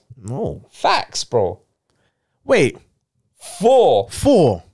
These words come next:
Speaker 2: Yes, the god of thunder, bro. Yes, Thor.
Speaker 1: Nah, man.
Speaker 2: Who?
Speaker 1: All right, cool. Let me think.
Speaker 2: <laughs> Bro, Aquaman ain't chatting to Thor. Wonder Woman ain't chatting to Thor.
Speaker 1: Cyborg.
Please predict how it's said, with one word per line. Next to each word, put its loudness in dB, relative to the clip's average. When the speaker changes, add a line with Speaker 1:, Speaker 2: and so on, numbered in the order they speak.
Speaker 2:
Yes, 0
the -10
god 2
of 2
thunder, 0
bro. 0
Yes, 0
Thor. 0
Speaker 1:
Nah, -2
man. -6
Speaker 2:
Who? -4
Speaker 1:
All -12
right, -6
cool. -8
Let -8
me -10
think. -12
Speaker 2:
<laughs> -2
Bro, -4
Aquaman -2
ain't -6
chatting -2
to -12
Thor. -10
Wonder 0
Woman 0
ain't -6
chatting -4
to -8
Thor. -8
Speaker 1:
Cyborg. -8